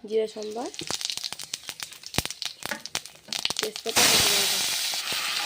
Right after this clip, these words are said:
হলুদ দিলাম, মাছের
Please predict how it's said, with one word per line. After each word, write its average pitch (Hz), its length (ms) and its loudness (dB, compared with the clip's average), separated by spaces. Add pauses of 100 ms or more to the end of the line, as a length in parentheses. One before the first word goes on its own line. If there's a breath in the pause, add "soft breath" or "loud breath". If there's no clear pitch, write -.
(1200)
হলুদ 220 340 0 (120)
দিলাম, 220 400 0 (1900)
মাছের 226 380 2